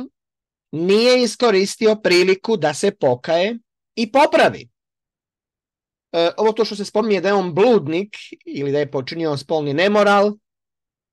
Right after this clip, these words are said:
e, to je povezano sa dvije, e, žene Kananaca koje je bio uzeo, a koje su bile duhovna tuga njegovim roditeljima. Prema knjizi Postanka dvadeset šest, reci trideset četiri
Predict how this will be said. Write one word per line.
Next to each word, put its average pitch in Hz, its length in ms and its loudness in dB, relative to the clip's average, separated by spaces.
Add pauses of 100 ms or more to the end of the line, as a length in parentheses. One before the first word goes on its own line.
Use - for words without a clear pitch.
e, 147 380 0 (1900)
to 247 100 -2
je 220 100 -2
povezano 214 480 2
sa 180 320 2
dvije, 170 720 0
e, 156 300 2
žene 180 480 -2
Kananaca 143 840 -6
koje 117 260 -6
je 113 80 -6
bio 120 280 -6
uzeo, 135 640 -4 (480)
a 131 160 -10
koje 147 180 -2
su 143 160 -8
bile 147 320 -4
duhovna 139 560 -6
tuga 143 360 -4
njegovim 117 500 -8
roditeljima. 113 760 -12
Prema 123 360 -10
knjizi 131 400 -10
Postanka 135 600 -10
dvadeset 123 480 -10
šest, 160 560 -4
reci 131 420 -10
trideset 113 400 -12
četiri 151 540 -6